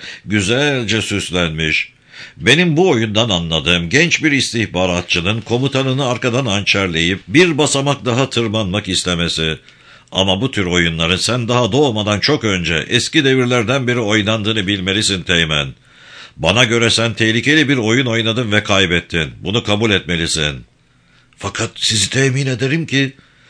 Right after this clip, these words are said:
Sloyuk'un "Yeter artık." diyen sesi oldukça sertti. "Bizanyum'un üç gün içinde bir Sovyet gemisine alınıp güvencede olacağına dair bilgi var elimde. Bu da Albay Prevlov'un sadakatini ve senin suçluluğunu kanıtlayacaktır."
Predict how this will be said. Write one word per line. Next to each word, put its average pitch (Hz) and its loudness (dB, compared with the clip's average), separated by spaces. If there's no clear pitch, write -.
Sloyuk'un 104 2
"Yeter 90 2
artık." 95 0
diyen 95 0
sesi 95 -2
oldukça 98 -2
sertti. 78 -2
"Bizanyum'un 101 2
üç - 0
gün 104 -2
içinde 92 2
bir 113 2
Sovyet 117 0
gemisine 110 -2
alınıp 90 -2
güvencede 120 0
olacağına 110 0
dair 95 4
bilgi 110 0
var 95 2
elimde. 80 0
Bu 151 4
da 160 6
Albay 139 4
Prevlov'un 120 2
sadakatini 98 0
ve 98 2
senin 131 2
suçluluğunu 123 -2
kanıtlayacaktır." 95 0